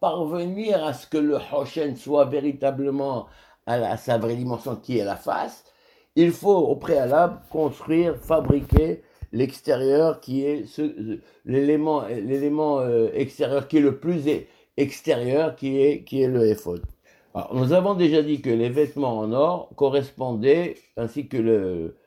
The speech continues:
l'indique le Zohar, aux quatre lettres du Shem Adanut, Aleph, Dalet, Nun, Yud. Donc le Aleph, il semble que le éphod corresponde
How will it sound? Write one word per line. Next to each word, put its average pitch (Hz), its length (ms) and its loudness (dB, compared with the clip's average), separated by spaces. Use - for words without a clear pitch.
l'indique 110 460 -4
le 101 160 -2
Zohar, 127 560 -2
aux 123 180 -2
quatre 170 400 -2
lettres 165 300 0
du 131 160 -4
Shem 156 480 2
Adanut, 107 540 -2
Aleph, 151 520 -2
Dalet, 120 600 0
Nun, 117 300 -2
Yud. 90 240 -4
Donc 101 180 -6
le - 100 4
Aleph, 190 540 2
il 120 140 -6
semble 196 300 -2
que 143 80 0
le 117 360 0
éphod 202 580 -2
corresponde 175 760 2